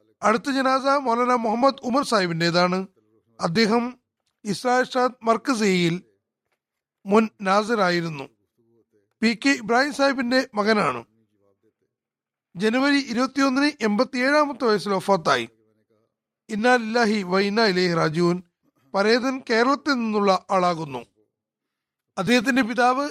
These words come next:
ജമാഅത്തിന്റെ കഠിന എതിരാളികളുടെയും ശത്രുക്കളുടെയും കൂട്ടത്തിലായിരുന്നു. മൗലാന സാഹിബിന്റെ ജനനത്തിനും പത്ത് വർഷം മുമ്പ്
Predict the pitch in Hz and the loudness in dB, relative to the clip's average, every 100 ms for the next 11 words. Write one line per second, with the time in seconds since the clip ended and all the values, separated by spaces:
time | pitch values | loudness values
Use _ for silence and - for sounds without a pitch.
0 | - 196 196 240 254 269 262 - 208 233 | -8 -6 0 0 0 -2 -6 0 -2 2
1 | 262 262 220 196 247 269 254 226 202 180 | 0 0 -6 0 2 2 0 0 0 0
2 | 170 - _ _ - 226 - 277 262 277 | -4 -12 _ _ -2 0 0 -2 0 0
3 | 254 233 226 208 185 196 175 160 139 120 | 0 -2 -2 -2 -2 0 0 0 -6 -14
4 | - _ _ _ - 196 233 254 262 254 | -16 _ _ _ -2 0 2 0 0 0
5 | 262 269 262 240 226 262 262 277 262 247 | 0 -2 -2 0 0 0 0 -4 0 -2
6 | - 302 - 262 185 165 165 170 | 0 0 0 -2 -2 0 -2 -2